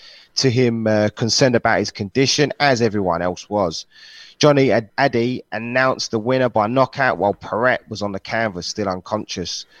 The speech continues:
The welterweight champion of the world, Emil Griffith, as if he didn't know. The new champion raised his arms and smiled happily with Gil Clancy at his side. Then, noticing what was happening in the opposite corner,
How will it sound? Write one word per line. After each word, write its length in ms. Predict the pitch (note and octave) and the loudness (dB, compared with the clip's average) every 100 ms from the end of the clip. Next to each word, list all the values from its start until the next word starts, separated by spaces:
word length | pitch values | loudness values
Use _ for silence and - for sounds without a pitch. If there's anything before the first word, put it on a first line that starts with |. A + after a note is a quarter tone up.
| _ | _
The 80 | A#2 | 2
welterweight 440 | B2+ G#2+ A#2+ G#2 | 6 6 4 2
champion 340 | - A#2+ B2 | -2 -2 -2
of 20 | A#2+ | -4
the 140 | A#2+ | 2
world, 340 | C#3 C#3+ C3+ - | 4 4 0 -10
Emil 280 | A2 G2 - | -8 -8 -8
Griffith, 460 | G#2+ G2 G2 - | -10 -10 -16 -18
as 140 | - F#2+ | -16 -12
if 160 | G#2+ | -10
he 60 | - | -10
didn't 280 | G2 F#2 D#2+ | -12 -12 -6
know. 260 | G2 F2+ E2 _ _ | -4 -4 -6 _ _
The 80 | B2 | 2
new 260 | C#3 E3+ E3 | 6 8 6
champion 720 | - D3 C3 B2 A2 G#2 A2 | 4 2 2 -2 -2 -4 -14
raised 380 | F#2+ C3 C#3 B2+ | -2 2 2 -2
his 140 | B2+ | -2
arms 340 | B2 A#2+ A#2 G#2+ | 0 2 0 -2
and 80 | |
smiled 380 | G2 - A#2+ A2+ | -8 -2 2 0
happily 580 | - D3 - C#3+ C3 C3 _ _ | 0 -4 -2 -2 -2 -6 _ _
with 180 | G#2 - | -16 -8
Gil 220 | C#3 C3+ | -2 -2
Clancy 580 | - C3 A#2 F2+ - A2 - | -2 -4 -2 -2 -6 -10 -10
at 140 | E2+ | -14
his 200 | - F#2 | -12 -10
side. 440 | - D3 C3+ D#2 - - | -2 2 2 0 -8 4
Then, 260 | E3 F3+ | 4 6
noticing 520 | E3 E3+ G#2 - A#2 | 4 4 2 -2 -6
what 60 | C#2+ | -6
was 100 | G2+ | -8
happening 440 | - C3 - C3 | -4 -6 -4 -8
in 80 | G#2+ | -6
the 100 | G2+ | -6
opposite 440 | G#2 - - A2 - | -8 -8 -10 -10 -6
corner, 540 | - D#3 D#3+ A#2+ C3 | 0 2 2 0 0